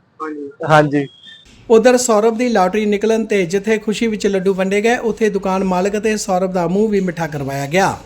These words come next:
Speaker 3: ਇਸ ਦੌਰਾਨ ਗੱਲਬਾਤ ਕਰਦਿਆਂ ਲਾਟਰੀ ਸਟਾਲ ਦੇ ਮਾਲਕ ਰੂਪ ਲਾਲ ਨੇ ਕਿਹਾ ਕਿ ਉਹਨਾਂ ਨੂੰ ਖੁਸ਼ੀ ਹੈ ਕਿ ਇਹ ਲਾਟਰੀ ਉਸ ਦੇ ਸਟਾਲ ਤੋਂ ਨਿਕਲੀ ਹੈ। ਉਹਨਾਂ ਨਾਲ ਹੀ ਕਿਹਾ ਕਿ ਉਹਨਾਂ ਦੇ ਸਟਾਲ ਤੋਂ ਪਹਿਲਾਂ ਵੀ ਹਜ਼ਾਰਾਂ ਰੁਪਏ ਦੇ ਇਨਾਮ ਨਿਕਲ ਚੁੱਕੇ ਨੇ।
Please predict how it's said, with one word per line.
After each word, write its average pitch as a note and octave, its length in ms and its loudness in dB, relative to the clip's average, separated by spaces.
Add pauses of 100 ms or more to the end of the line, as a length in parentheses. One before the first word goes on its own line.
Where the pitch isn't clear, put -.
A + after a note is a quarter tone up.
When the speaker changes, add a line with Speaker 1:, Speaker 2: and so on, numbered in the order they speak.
(400)
Speaker 3:
ਇਸ G#3+ 140 6
ਦੌਰਾਨ A#3+ 280 2
ਗੱਲਬਾਤ G#3+ 360 0
ਕਰਦਿਆਂ A3 300 -2
ਲਾਟਰੀ G3 360 0
ਸਟਾਲ F#3 300 -2
ਦੇ F#3 120 -2
ਮਾਲਕ F#3+ 320 0
ਰੂਪ G3 280 0
ਲਾਲ G3 220 0
ਨੇ F#3+ 100 -4
ਕਿਹਾ G3+ 240 0
ਕਿ B3+ 220 -2 (340)
ਉਹਨਾਂ A#3 160 6
ਨੂੰ A3+ 80 6
ਖੁਸ਼ੀ A3+ 360 0
ਹੈ A#3 100 6
ਕਿ A#3+ 160 -4
ਇਹ A3 200 0
ਲਾਟਰੀ G3 480 0
ਉਸ G#3+ 220 -2 (160)
ਦੇ F3 200 -2
ਸਟਾਲ F3+ 320 0
ਤੋਂ D#3 140 -2
ਨਿਕਲੀ D3+ 340 -2
ਹੈ। G3 260 0 (360)
ਉਹਨਾਂ F#3+ 240 4 (160)
ਨਾਲ G3 240 2
ਹੀ G3 160 2
ਕਿਹਾ G3+ 260 2
ਕਿ B3+ 300 -2
ਉਹਨਾਂ G#3+ 240 -2
ਦੇ F#3+ 160 0
ਸਟਾਲ F#3+ 340 -2
ਤੋਂ A3+ 140 2
ਪਹਿਲਾਂ A3 340 0
ਵੀ A#3 240 -2
ਹਜ਼ਾਰਾਂ F#3 360 -2
ਰੁਪਏ G#3 220 -2
ਦੇ G3+ 140 2
ਇਨਾਮ F#3+ 280 -2
ਨਿਕਲ F3 260 -4
ਚੁੱਕੇ D3 300 -6
ਨੇ। F3 300 -2